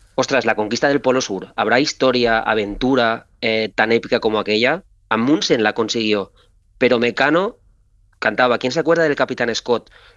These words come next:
Nos identificamos mucho con, con los segundos, con los perdedores, con aquellos que no alcanzan la cima.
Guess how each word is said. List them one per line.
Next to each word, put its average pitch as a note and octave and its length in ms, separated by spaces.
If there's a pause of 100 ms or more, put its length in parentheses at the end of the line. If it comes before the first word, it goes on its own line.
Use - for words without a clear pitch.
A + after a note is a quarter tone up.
(320)
Nos C3 220
identificamos B2+ 540
mucho D3 320
con, G#2+ 320
con A2 200
los G#2+ 140
segundos, A2+ 420
con G#2+ 140
los G#2 120
perdedores, G#2+ 560
con G#2+ 160
aquellos B2+ 300
que C#3 140
no B2 140
alcanzan C#3+ 520
la A2 80
cima. C3 360